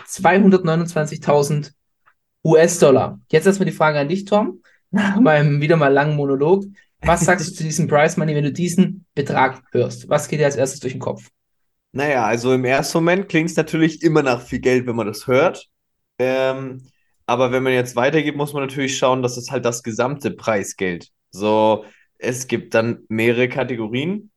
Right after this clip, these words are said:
Speaker 2: oder beziehungsweise mehrere Plätze, auf die das dann halt auch verteilt wird. Und dementsprechend, äh
Speaker 1: Und, und mehrere Kategorien. Wir haben zehn Kategorien.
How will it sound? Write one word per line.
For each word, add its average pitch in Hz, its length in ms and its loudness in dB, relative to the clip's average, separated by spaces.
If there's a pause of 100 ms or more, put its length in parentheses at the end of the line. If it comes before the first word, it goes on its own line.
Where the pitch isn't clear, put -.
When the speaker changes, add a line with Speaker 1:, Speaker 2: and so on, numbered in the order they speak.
(640)
Speaker 2:
oder 123 140 2
beziehungsweise 123 500 -2
mehrere 113 300 -4
Plätze, 139 420 -2
auf - 140 -2
die 123 100 -6
das 113 140 -10
dann 107 140 -6
halt 110 100 -4
auch 78 140 -8
verteilt 113 480 -2
wird. 139 280 0 (360)
Und 110 100 -8
dementsprechend, 131 840 -2
äh 117 380 4
Speaker 1:
Und, 175 140 4
und - 60 -4
mehrere 156 280 6
Kategorien. 180 460 0
Wir 143 80 4
haben 165 120 -2
zehn 190 280 0
Kategorien. 202 760 -2